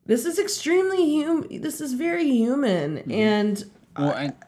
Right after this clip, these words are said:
Speaker 2: and then you hope that at the end, I mean, for me, it's like, y-, I see that she takes the best parts of all those relationships. And the on-, only way that she knows that they're the best parts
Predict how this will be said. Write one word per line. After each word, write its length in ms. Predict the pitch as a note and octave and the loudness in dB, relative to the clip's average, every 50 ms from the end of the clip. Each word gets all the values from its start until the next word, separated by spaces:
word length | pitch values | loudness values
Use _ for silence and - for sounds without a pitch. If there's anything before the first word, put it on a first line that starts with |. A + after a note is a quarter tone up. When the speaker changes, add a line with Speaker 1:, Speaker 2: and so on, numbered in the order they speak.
| - _ | -20 _
Speaker 2:
and 260 | - C3 C#3 C3 C3 C#3 | -8 -4 -2 0 0 0
then 180 | C#3+ C#3+ C#3 | 0 0 0
you 160 | C3+ C3 A#2+ | 2 0 0
hope 460 | - - - C#3 C#3 C#3 C3 - - - - - | -2 -2 -2 0 0 0 -2 -4 -8 -16 -16 -16
that 380 | - - - A#2 G#2+ G#2+ - | -10 -6 -4 -2 -2 -2 -2
at 160 | A2 A2 F#2+ | -4 -6 -6
the 160 | - A2 G#2 A2 | -6 -6 -6 -4
end, 180 | A2+ A2 - | -6 -6 -6
I 80 | G#2+ G#2+ | -4 -2
mean, 260 | G#2+ G#2+ G2+ G2 F#2+ | -2 0 0 -2 -2
for 140 | - - A2+ | -4 -6 -4
me, 280 | A2 A#2+ C3 C#3+ C#3 | -2 0 2 2 2
it's 140 | B2 - - | 0 0 -2
like, 240 | G#2+ G2 F#2+ F2 - | -2 -4 -4 -4 -6
y-, 180 | D#2 F2 - - - - - - | -8 -8 -8 -8 -10 -10 -10 -8
I 140 | G2+ G2+ | -8 -8
see 380 | F#2 - - - A2+ G#2+ G#2 G2+ | -8 -8 -6 -4 0 0 0 0
that 340 | F2+ F#2+ F2+ F2+ - C#2+ - | 0 0 -2 -2 -4 -6 -10
she 100 | - G2 | -14 -10
takes 260 | - - G2+ F2+ - | -8 -8 -8 -6 -6
the 80 | - E2 | -10 -8
best 360 | - F2+ E2+ - - - - | -4 -4 -4 -4 -4 -10 -10
parts 340 | - - F#2 E2+ - - F#2+ | -6 -4 -4 -4 -4 -8 -12
of 80 | E2+ | -10
all 180 | E2 E2 D#2 D#2 | -8 -8 -8 -8
those 200 | D#2 D#2+ E2+ F2+ | -10 -12 -12 -12
relationships. 560 | D#2 D2+ C2+ - - - - - F2+ - - | -12 -12 -12 -12 -14 -14 -16 -14 -14 -12 -10
And 140 | F2 F2 F2+ | -8 -6 -6
the 100 | F#2 G2 | -4 -4
on-, 200 | G#2+ G#2+ A2 A#2 | -4 -2 0 2
only 200 | A#2+ C3 B2+ A#2 | 2 2 2 2
way 200 | G#2 G#2+ A2 G#2 | 0 0 -2 -2
that 120 | F2 - | -4 -6
she 120 | - - F#2+ | -8 -8 -6
knows 220 | F#2 F#2+ G2 F2+ | -6 -4 -6 -6
that 100 | F2+ D#2+ | -6 -6
they're 120 | - F2 E2 | -6 -6 -6
the 60 | E2 | -6
best 240 | - F2 E2 - - | -6 -6 -8 -8 -10
parts 520 | - - - D3+ A#2+ - - - - - | -4 0 2 2 2 0 -2 -8 -16 -18